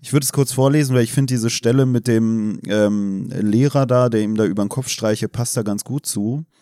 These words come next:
Und zwar ist er da in diesem, äh, Naturkundemuseum irgendwie in, in, äh, New York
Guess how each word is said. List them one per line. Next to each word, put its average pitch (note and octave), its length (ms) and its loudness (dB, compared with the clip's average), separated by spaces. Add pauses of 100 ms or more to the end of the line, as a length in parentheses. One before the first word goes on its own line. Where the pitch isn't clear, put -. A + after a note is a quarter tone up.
(960)
Und A2+ 160 -2
zwar A#2 300 2
ist - 160 0
er C#3 80 4
da A#2+ 160 4
in A#2 160 0
diesem, G#2+ 520 -2
äh, G#2 200 -2
Naturkundemuseum C#3+ 1080 -2
irgendwie B2+ 360 -4
in, G#2+ 280 -4
in, G#2 400 -6
äh, G2 520 -6 (680)
New G#2+ 140 0
York G#2+ 500 2